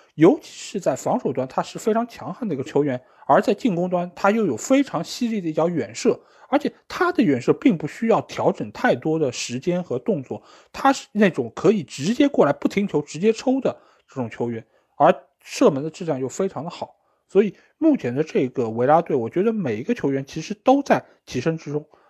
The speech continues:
所以我比较看好维拉队在未来的几周之内能够有一个相当好的发挥。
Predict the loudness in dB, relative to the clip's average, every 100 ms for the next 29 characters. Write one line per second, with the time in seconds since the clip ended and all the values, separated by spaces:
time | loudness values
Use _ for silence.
0 | _ 0 2 2 0 -2 -8 2 2 4
1 | -2 -4 -4 -6 0 2 2 -2 -2 -2
2 | 0 0 0 -2 -2 0 0 -2 _ _
3 | _ -16 -2 -2 0 -4 -6 -8 _ _
4 | -6 -4 -2 -2 -4 -8 -8 -4 -2 -2
5 | -4 -8 -6 -4 -4 -6